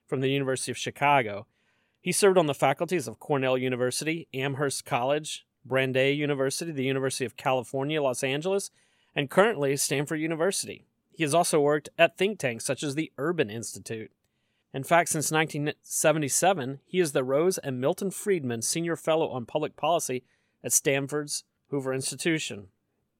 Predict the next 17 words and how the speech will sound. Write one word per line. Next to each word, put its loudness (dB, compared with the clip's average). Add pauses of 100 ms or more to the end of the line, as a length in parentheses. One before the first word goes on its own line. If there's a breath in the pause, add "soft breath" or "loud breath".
(360)
Now, 2
Sowell 8
has 6
been 0
an 0
important 4
figure 0
to -4
the -2
conservative -2
movement, -2 (180)
j-, -16
especially 0
during -4
the -6
Reagan -2
era. 2